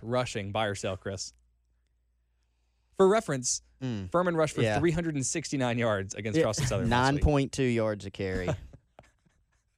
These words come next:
Speaker 1: Woo!
Speaker 3: Oh, man.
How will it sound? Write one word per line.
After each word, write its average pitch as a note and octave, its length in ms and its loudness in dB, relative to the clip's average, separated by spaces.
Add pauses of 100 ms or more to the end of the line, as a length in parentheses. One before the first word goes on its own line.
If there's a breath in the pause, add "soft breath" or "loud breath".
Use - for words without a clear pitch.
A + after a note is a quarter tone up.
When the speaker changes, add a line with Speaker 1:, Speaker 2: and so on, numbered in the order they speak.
(920 loud breath)
Speaker 1:
Woo! A#4 260 6 (1200)
Speaker 3:
Oh, A#2 320 -8
man. G2+ 360 -16